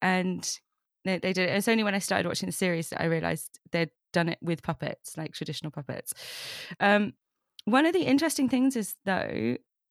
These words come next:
uh, they did a couple of sort of trials of C G I, a couple of trials of puppets. They actually decided with the C G I house to put C G I over the puppets to enhance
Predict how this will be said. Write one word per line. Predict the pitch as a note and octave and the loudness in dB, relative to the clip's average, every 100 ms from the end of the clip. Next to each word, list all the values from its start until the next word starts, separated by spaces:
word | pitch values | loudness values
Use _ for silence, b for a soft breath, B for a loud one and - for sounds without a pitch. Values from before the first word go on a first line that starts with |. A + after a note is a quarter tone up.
| _ | _
uh, | A3+ G#3+ | 2 4
they | A3 | 4
did | A#3 G#3+ | 2 0
a | G#3 | 0
couple | G3+ - F#3+ | -4 -2 -2
of | F3+ F3 F3 - - _ _ _ _ - | 0 0 -4 -8 -20 _ _ _ _ -8
sort | - F#3 - | -6 -4 -6
of | - | -6
trials | - G#3 F#3 F3+ F3+ - | -2 2 2 2 0 -4
of | D#3+ | -6
C | G#3+ G3+ | -4 -4
G | F#3 | -2
I, | F3 | -2
a | F3 | -4
couple | - E3 | -6 -12
of | E3 | -8
trials | F3 F3 | -4 -4
of | - | -4
puppets. | A#3+ - - - - B B B B | -8 -4 -6 -6 -12 B B B B
They | C4 B3+ | 2 4
actually | - - - D4+ | 2 2 2 2
decided | B3 - C4+ D4 A#3+ G#3 G3 - - | 2 2 2 2 2 0 0 -6 -2
with | G#3+ - | -2 0
the | G#3 | -2
C | A#3 A3 | 0 0
G | G#3 | 0
I | G#3+ A3+ | 0 0
house | G#3 F3+ E3+ - - B B B - | 0 0 -2 -4 -10 B B B 0
to | A#3 | 2
put | - A#3+ | 4 4
C | - B3+ | 4 0
G | G#3 | 0
I | G#3+ G#3 - | 0 0 0
over | G#3+ A3+ A#3 G#3 | 4 6 6 2
the | F3 | -4
puppets | - - - - - - | -4 -6 -6 -8 -8 -8
to | - G3+ | -4 -2
enhance | F#3+ F#3+ A3 G#3+ G#3 - - - | -2 0 2 4 0 -4 -6 -6